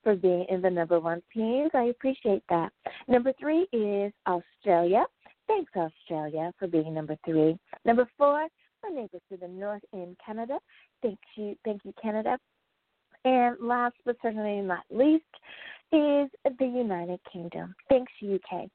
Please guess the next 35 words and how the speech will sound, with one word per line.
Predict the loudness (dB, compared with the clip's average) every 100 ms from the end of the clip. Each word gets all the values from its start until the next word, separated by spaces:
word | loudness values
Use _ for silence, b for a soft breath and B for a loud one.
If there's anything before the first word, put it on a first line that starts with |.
| B B _
for | -8 -4
coming | -4 -4 -6
in | -6 -6 -6
in | -4
the | -4
number | -6 -8 -4 -4 -4 _
five | -2 0 -2 -6
spot. | _ 0 0 B B B
Now, | 2
that | 6 4 2
does | -6 -6
not | -8 -10 -10
discount. | -12 -10 -8 -8 -8
Let | -10
me | -12 -10
see |
if | -10 -8
I | -12
can | -14 -10
find | -8 -6 -6
out | -6 -8
some | -16 -4
folks | -4 -2
who | -8
didn't | -8 -6
make | -6
it | -6
this | -8 -8
week, | -4 2 4 2 0
but | 2
I | 4 4 2 -2 -6 _ _ _ -10 -10
appreciate | -10 -10 -10 -14
you | -10
listening. | -10 -10 -14 -14
South | -8 -8